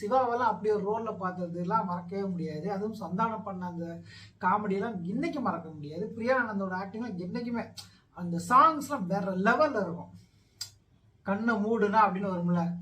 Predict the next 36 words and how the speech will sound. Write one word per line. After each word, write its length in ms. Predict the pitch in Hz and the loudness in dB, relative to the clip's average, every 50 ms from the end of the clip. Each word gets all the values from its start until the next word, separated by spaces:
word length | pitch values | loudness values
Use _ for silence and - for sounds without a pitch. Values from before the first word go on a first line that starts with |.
| - - - - - | -10 -12 -16 -12 -6
இப்ப 300 | - 196 190 - - 269 | -4 -4 0 4 4 4
நினைச்சாலும் 400 | 262 254 233 226 185 - 240 240 | 4 4 -2 -4 -2 -2 -2 0
நமக்கு 280 | 233 226 214 202 180 202 | 0 -2 -2 -2 -2 -2
வந்து 160 | 208 220 226 | -2 -2 -2
அந்த 140 | 214 196 185 | -4 -4 -4
படத்தை 440 | 180 190 190 185 185 - - 214 190 | 0 0 0 0 0 -4 -6 -4 -4
வந்து 360 | 180 180 196 220 254 254 - | -2 -2 -4 -4 -6 -8 -2
பார்க்க 360 | - 214 214 202 208 185 170 170 | 2 2 2 2 2 -4 -6 -8
தோணும். 160 | 170 - - - - - - - - _ _ _ _ - - - - _ _ _ _ _ _ _ - - - | -10 -12 -16 -16 -16 -16 -16 -16 -20 _ _ _ _ -20 -20 -20 -20 _ _ _ _ _ _ _ -14 -6 -2
ரெண்டாவது 540 | 226 254 285 320 311 285 277 302 330 - - | 2 4 6 6 6 6 6 4 -2 -4 0
காளி. 340 | - 220 220 226 220 190 175 - - - - - - _ _ _ _ _ _ - | 4 6 6 6 6 2 -2 -8 -12 -14 -16 -20 -20 _ _ _ _ _ _ -14
ஆஹ், 420 | 175 175 175 175 175 175 175 - - - - - | -10 -8 -6 -6 -6 -6 -6 -8 -10 -12 -14 -14
அதுக்கு 280 | - - 214 214 196 | -12 -8 -6 -4 -4
முன்னாடி 180 | 214 240 254 240 | -2 -2 -4 -2
என்ன 160 | 220 233 226 | 0 -2 0
படம் 200 | 196 220 208 - | 0 0 -2 -2
பண்ணாங்கன்னு 320 | 202 175 190 196 196 180 | 0 0 0 0 -2 -4
தெரியல. 220 | 190 175 170 - - - - - - | -4 -4 -4 -4 -4 -6 -8 -8 -6
But 140 | 180 175 180 - - - - | -6 -6 -6 -8 -14 -10 -2
காளி, 320 | - 240 269 302 294 233 | 4 6 6 6 6 4
விஜய் 240 | 190 185 180 170 175 | 2 -2 -2 -2 0
ஆண்டனியோட 440 | - 269 254 202 196 208 202 185 180 180 | -2 -2 -2 -4 -6 -6 -4 -4 -4 -4
ஆங்கிள்ல 480 | 190 214 220 208 202 190 185 185 202 233 240 240 233 | -4 -6 -6 -6 -4 -4 -4 -4 -4 -4 -4 -4 -6
ஒரு 180 | 202 180 175 170 | -6 -6 -4 -2
மூணு 340 | 175 175 170 220 233 233 220 202 | 0 2 2 2 2 2 0 0
வேரியேஷன், 440 | 202 208 226 233 233 214 - 247 | 0 -2 -2 -2 -4 -6 -6 -4
நாலு 280 | 247 220 196 196 196 190 | -2 -2 0 0 2 2
வேரியேஷன் 280 | 202 208 196 226 208 190 | 0 0 -2 -6 -8 -6
காட்டி 300 | - 185 185 180 175 175 | -4 -4 -4 -4 -6 -10
பண்ண 220 | 170 180 170 165 165 - - | -10 -8 -8 -10 -12 -12 -10
படம் 180 | - 165 165 160 | -10 -10 -8 -8
வந்து 220 | 156 151 160 240 254 202 - - - - _ _ - | -10 -12 -12 -12 -12 -12 -12 -14 -20 -20 _ _ -12
பயங்கரமா 480 | - 196 226 269 294 277 277 262 254 233 | -8 -6 -4 -4 -2 -2 -2 -2 0 -2
இருக்கும், 220 | 202 180 - - | -2 -4 -6 -10
ரொம்ப 180 | 143 147 180 196 | -10 -6 -4 -4
பிடிக்கும். 340 | 190 170 170 180 - - | -4 -4 -8 -10 -14 -16